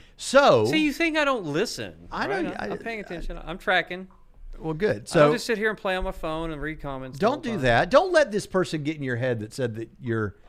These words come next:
Speaker 1: meh or whatever. <laughs> But, um,
Speaker 2: High Tech was kidding, man.
Speaker 1: some people
Speaker 2: He
Speaker 1: give
Speaker 2: knows that I, I know that he was kidding, and he
Speaker 1: people
Speaker 2: knows that
Speaker 1: give
Speaker 2: I'm
Speaker 1: Pritchett
Speaker 2: kidding.
Speaker 1: some love in the comments,
Speaker 2: No,
Speaker 1: but, um,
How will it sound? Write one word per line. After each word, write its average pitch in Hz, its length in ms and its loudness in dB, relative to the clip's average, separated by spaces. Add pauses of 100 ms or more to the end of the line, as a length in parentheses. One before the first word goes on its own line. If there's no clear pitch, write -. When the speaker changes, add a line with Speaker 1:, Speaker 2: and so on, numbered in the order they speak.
(460)
Speaker 1:
meh 110 420 0
or 80 80 -8
whatever. 85 500 -8
<laughs> - 320 -18
But, 147 320 8
um, 135 460 4 (280)
Speaker 2:
High 330 100 0
Tech 320 280 2
was 240 140 -8
kidding, 254 440 -2
man. - 100 -6
Speaker 1:
some 240 340 4
people 247 280 2
Speaker 2:
He 170 80 -4
Speaker 1:
give - 140 8
Speaker 2:
knows 320 180 6
that 262 120 2
I, 247 240 0
I 247 60 4
know 285 140 0
that 247 100 -2
he 214 100 -4
was 190 140 -6
kidding, 180 320 -6
and 208 60 2
he 254 80 6
Speaker 1:
people 190 140 2
Speaker 2:
knows 185 60 0
that 202 80 0
Speaker 1:
give 240 80 2
Speaker 2:
I'm 190 80 -4
Speaker 1:
Pritchett 190 220 2
Speaker 2:
kidding. 151 200 -4
Speaker 1:
some 127 160 -2
love 107 320 4
in 95 100 -4
the 92 40 -4
comments, 92 420 -2
Speaker 2:
No, 359 80 6
Speaker 1:
but, 240 380 10
um, 98 180 -6